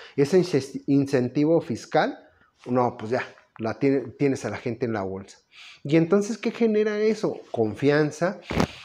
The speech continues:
te genera, este, trabajo, trabajo, dejemos a, a, por un, por un lado, si bien remunerado o no, por lo menos, diría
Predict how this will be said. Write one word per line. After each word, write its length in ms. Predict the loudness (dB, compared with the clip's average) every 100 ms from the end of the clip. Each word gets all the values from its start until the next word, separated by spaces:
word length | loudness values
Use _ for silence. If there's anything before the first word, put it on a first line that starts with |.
| -12 0
te 380 | 4 6 4 2
genera, 960 | 0 2 2 2 2 2 2 2 0
este, 680 | -2 -6 -10 -4 0 0 -2
trabajo, 580 | -2 0 4 2 2 -2
trabajo, 1600 | 0 0 -2 -4 0 2 4 6 4 4 0 -2 -4 -4 -6 -10 -20 -20 -20 -20 _ _ _ _ -20 -20 -6
dejemos 680 | 4 4 6 6 6 4 4
a, 380 | 0 0 -4 -4
a, 100 | 0
por 180 | 2 4
un, 180 | 2
por 160 | 2 2
un 140 | 4
lado, 260 | 4 2 0
si 160 | -2 0
bien 320 | 4 4 4
remunerado 880 | 4 4 2 2 2 4 4 0 -2
o 140 | -4
no, 260 | -2 -4 -8 _ -4
por 160 | -2
lo 100 | 0
menos, 400 | 2 2 2 0
diría 180 | 0 2